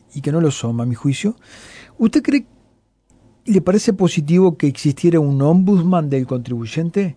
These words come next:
Algo que se estuvo sobre la mesa, eh,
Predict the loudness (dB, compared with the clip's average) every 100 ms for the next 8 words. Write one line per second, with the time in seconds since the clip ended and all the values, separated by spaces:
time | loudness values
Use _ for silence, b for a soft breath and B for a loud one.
0 | _ -6 -2 -2 -4 -6 -4 0 2 0
1 | -2 -4 -2 -4 0 0 2 0 0 -10
2 | b b b b -6 -4 -2 -4 -6 -10